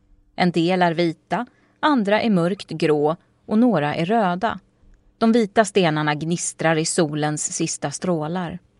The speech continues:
"Jag kan inte det här spelet", säger Lotta och försöker le mot flickan.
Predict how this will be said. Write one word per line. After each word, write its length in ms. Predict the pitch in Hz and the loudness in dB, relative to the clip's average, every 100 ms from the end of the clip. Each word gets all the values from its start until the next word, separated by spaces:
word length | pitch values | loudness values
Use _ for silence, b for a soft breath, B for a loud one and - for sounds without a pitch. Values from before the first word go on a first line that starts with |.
| - _ - | -20 _ -4
"Jag 280 | 202 190 - | 2 2 0
kan 360 | - 175 208 | 2 4 6
inte 220 | 214 170 151 | 4 2 0
det 80 | |
här 180 | 151 143 | 0 -2
spelet", 680 | 143 - 143 143 165 - - - | -2 -6 -6 -6 -10 -14 -18 -6
säger 340 | - 170 147 | 2 4 4
Lotta 480 | 151 - _ 147 143 | 0 -4 _ -4 -4
och 100 | 175 | -6
försöker 460 | 208 185 165 - 190 | -2 0 0 2 0
le 320 | 190 220 175 | 2 2 0
mot 200 | 151 156 | -2 -6
flickan. 520 | - 151 - 120 92 | -6 -6 -8 -12 -12